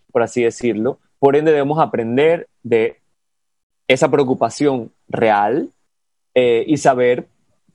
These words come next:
cómo, cómo utilizar en beneficio, eh, esos apoyos. ¿Por qué?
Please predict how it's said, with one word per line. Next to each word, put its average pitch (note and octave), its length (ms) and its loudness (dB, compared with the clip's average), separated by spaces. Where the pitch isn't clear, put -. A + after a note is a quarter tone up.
cómo, C#3 440 -4
cómo D3+ 420 -2
utilizar C#3 580 0
en E3+ 120 -2
beneficio, F3 800 -4
eh, A#2+ 400 0
esos D3+ 260 0
apoyos. G#2+ 380 -2
¿Por D3 200 0
qué? G3 280 -2